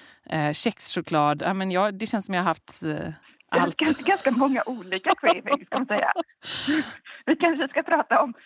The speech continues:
Speaker 2: vilken mat har du inte haft cravings på? Kanske det vi ska prata om helt enkelt.
Speaker 1: Det, det är nyttiga.
Speaker 2: Det är väldigt typiskt att ha cravings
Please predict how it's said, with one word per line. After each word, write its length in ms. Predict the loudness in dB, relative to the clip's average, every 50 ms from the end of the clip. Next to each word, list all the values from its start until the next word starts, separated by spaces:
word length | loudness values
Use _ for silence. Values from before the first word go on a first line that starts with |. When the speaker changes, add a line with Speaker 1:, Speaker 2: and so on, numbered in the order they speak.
| _ _ -10
Speaker 2:
vilken 360 | -10 -10 -10 -10 -12 -10 -6
mat 180 | -6 -8 -8 -8
har 60 | -16
du 80 | -16
inte 460 | -12 -10 -8 -8 -8 -8 -8 -4 -2 -2
haft 200 | -2 -2 -4 -2
cravings 480 | 0 0 2 2 0 -2 -4 -6 -2
på? 60 | 0 0 0 0 0
Kanske 220 | -2 0 0 0
det 120 | -2 -2
vi 80 | -4 -4
ska 140 | -4 -4 0
prata 280 | 2 2 2 4 2
om 60 | 0 0
helt 200 | 0 0 -2 -2
enkelt. 340 | -2 0 0 0 0 0 -2
Speaker 1:
Det, 200 | -2 0 0 0
det 120 | 2 2 2
är 40 |
nyttiga. 540 | 4 2 0 0 _ _ -2 0 2 2 2 2 0 -6 _ _ _ _ _ _ _ -18 -10
Speaker 2:
Det 60 | -4
är 240 | -2 0 0 0 2
väldigt 300 | 0 0 -2 -2 -6 -4
typiskt 460 | -4 -4 -4 -4 -6 -2 -2 0 0
att 80 | 0 2
ha 200 | 4 2 2 2
cravings 520 | 0 -2 -2 -2 -2 -2 -4 -8 -8 -10